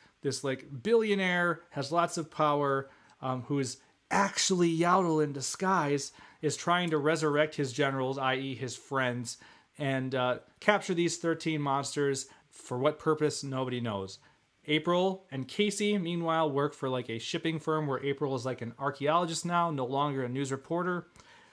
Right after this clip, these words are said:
and she ends up bringing some of these figures, all of these figures, to Winters, who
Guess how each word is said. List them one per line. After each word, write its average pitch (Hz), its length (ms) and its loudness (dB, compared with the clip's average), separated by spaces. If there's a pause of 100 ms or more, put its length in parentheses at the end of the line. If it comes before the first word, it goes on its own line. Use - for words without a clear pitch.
(200)
and 131 340 -4
she 160 320 0
ends 143 160 0
up 139 140 -2
bringing 131 540 -4 (480)
some 143 220 -4
of 120 100 -8
these 120 180 -6
figures, 127 480 -4
all 170 220 4
of 147 80 -2
these 120 160 -6
figures, 120 460 -6
to 131 540 -2 (300)
Winters, 147 600 0
who 123 420 -6